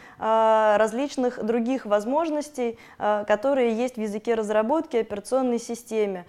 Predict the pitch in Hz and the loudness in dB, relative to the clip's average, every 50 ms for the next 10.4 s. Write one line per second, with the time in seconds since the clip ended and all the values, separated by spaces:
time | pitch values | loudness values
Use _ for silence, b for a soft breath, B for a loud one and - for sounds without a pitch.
0 | B B B B 202 190 208 226 269 320 311 262 233 226 226 247 262 262 233 233 | B B B B -8 -4 -2 0 0 0 2 2 2 2 2 0 0 0 -2 -4
1 | 226 - 208 208 233 247 240 - - - - - - 196 202 202 208 - - 240 | -8 -8 -2 0 0 0 0 -4 -14 -20 -18 -12 -8 -6 -6 -6 -6 -6 -2 2
2 | 254 285 294 285 277 269 262 247 247 240 240 233 226 220 - 208 214 208 208 202 | 4 4 4 4 0 0 0 2 2 2 2 2 0 0 0 0 2 2 2 0
3 | 202 208 247 269 294 285 269 262 262 - - - 233 226 220 - 208 214 233 254 | -2 -2 0 2 2 4 2 2 -2 -6 -10 -4 -4 -2 -2 -2 -2 0 0 0
4 | 247 226 240 233 214 226 233 220 208 208 190 180 170 165 156 165 - _ _ _ | 2 2 2 2 2 0 -2 0 0 0 0 0 -2 -4 -8 -14 -18 _ _ _
5 | _ _ _ _ _ _ _ _ _ _ _ _ _ _ _ _ - _ _ _ | _ _ _ _ _ _ _ _ _ _ _ _ _ _ _ _ -20 _ _ _
6 | _ _ _ - - B B B B B B B - 269 294 285 - 277 254 285 | _ _ _ -20 -20 B B B B B B B -2 -2 -2 -2 -2 -2 -2 0
7 | 311 320 302 285 277 277 311 370 392 392 392 381 247 247 254 247 - - - - | 0 0 2 0 0 2 2 0 0 0 0 -2 0 0 0 0 -2 -10 -12 -6
8 | 226 240 233 240 247 240 240 262 254 240 220 208 208 - 220 214 - - 254 294 | -2 0 0 0 0 2 2 2 2 2 0 -4 -6 -8 -10 -12 -10 -8 -6 -4
9 | 359 349 - 254 262 277 - 269 247 247 - 220 240 247 233 247 240 226 214 196 | -4 -4 -4 -4 -6 -6 -4 -6 -8 -6 -4 -2 -2 0 0 0 -2 -2 -2 -4
10 | 196 190 185 - - - 165 170 | -6 -10 -12 -12 -16 -16 -16 -16